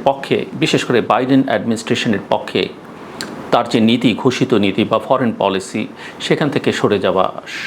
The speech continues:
সম্ভব নয়। এবং একথা আমি, আহ, বলছি যে বাংলাদেশের ক্ষেত্রে, বিশেষ করে আমি নির্বাচনের পরে একাধিকবার বলেছি যে বাংলাদেশের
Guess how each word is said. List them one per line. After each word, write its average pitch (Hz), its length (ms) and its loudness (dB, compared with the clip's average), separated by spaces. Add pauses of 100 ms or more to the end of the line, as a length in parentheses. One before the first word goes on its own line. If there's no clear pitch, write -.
(160)
সম্ভব 117 260 2 (120)
নয়। 98 220 0 (1500)
এবং 202 400 4
একথা 208 340 2
আমি, 190 260 2
আহ, 135 80 4
বলছি 151 340 2
যে 139 120 4
বাংলাদেশের 127 600 0
ক্ষেত্রে, 135 440 0 (260)
বিশেষ 147 320 0
করে 131 140 4
আমি 117 140 2
নির্বাচনের 110 500 0
পরে 101 360 2 (140)
একাধিকবার 123 680 0
বলেছি 95 420 -2
যে 185 160 4
বাংলাদেশের 104 560 0